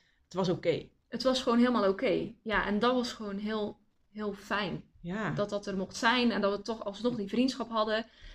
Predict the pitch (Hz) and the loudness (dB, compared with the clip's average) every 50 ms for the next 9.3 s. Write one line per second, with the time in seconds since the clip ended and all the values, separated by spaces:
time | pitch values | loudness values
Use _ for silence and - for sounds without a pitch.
0 | - - _ - 214 226 247 254 277 269 269 254 277 - 285 277 269 262 254 247 | -20 -16 _ -4 2 4 4 4 4 4 2 0 0 2 2 2 4 4 2 2
1 | 247 - 269 285 262 240 - 233 247 294 349 339 - 285 247 226 202 196 196 214 | 2 2 2 2 2 4 6 6 8 8 8 6 4 2 2 2 2 0 -2 -4
2 | 202 202 240 269 277 247 240 247 247 247 - 254 247 247 254 247 247 226 220 220 | -4 -4 -2 -2 -2 0 -2 -2 -2 -2 -2 -2 -2 0 0 2 2 2 2 2
3 | 233 233 233 226 208 208 190 185 226 277 214 139 - - - - - _ _ _ | 2 2 2 0 -2 -6 -4 0 2 2 2 0 -2 -6 -8 -8 -10 _ _ _
4 | _ - - - _ _ _ _ _ _ _ _ - - 208 208 196 - - - | _ -20 -20 -20 _ _ _ _ _ _ _ _ -10 -8 -8 -6 -6 -8 -8 -10
5 | - 208 220 214 196 - 247 262 277 277 - 240 226 - 226 233 - - 240 226 | -8 -6 -6 -4 -2 2 6 6 6 6 4 2 -2 -2 -2 -2 -2 -2 -2 -2
6 | 220 220 208 208 196 214 220 226 240 254 277 262 - - - _ _ _ - - | 0 2 0 0 2 0 2 2 2 2 2 -2 -6 -14 -18 _ _ _ -20 -20
7 | - _ _ _ _ _ _ - 208 233 240 233 226 220 220 220 220 - - - | -20 _ _ _ _ _ _ 0 0 2 4 4 4 6 6 6 4 2 0 -2
8 | - - - 277 - 160 165 - - 196 226 262 247 180 151 143 147 - 262 320 | -4 0 4 4 6 6 4 4 6 6 8 8 8 8 6 2 4 6 8 10
9 | 320 262 208 180 170 - | 10 10 10 8 4 -2